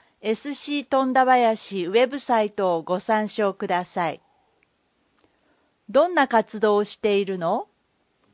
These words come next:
市内の各地域で活動しているシニアクラブでは、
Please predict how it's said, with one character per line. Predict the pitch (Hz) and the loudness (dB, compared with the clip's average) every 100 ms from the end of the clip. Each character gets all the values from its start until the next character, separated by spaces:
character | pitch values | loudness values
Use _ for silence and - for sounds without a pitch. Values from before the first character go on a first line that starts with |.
| _ _ _ _ - | _ _ _ _ -14
市 | - 285 | -6 0
内 | 294 277 233 | 2 4 2
の | 202 190 | -2 -2
各 | 262 277 240 220 | -2 -2 -2 -8
地 | - 294 | -4 -4
域 | 262 233 | -2 0
で | 196 | 0
活 | 190 202 - 226 | 0 -4 -4 4
動 | 240 233 | 6 6
し | - - | 0 0
て | 226 220 | 2 2
い | 208 | 2
る | 208 | -2
シ | - 220 | -2 -2
ニ | 226 247 | 0 2
ア | 247 | 2
ク | - 254 | 0 2
ラ | 220 | 2
ブ | 180 180 | 2 -2
で | 175 | 0
は、 | 160 | 0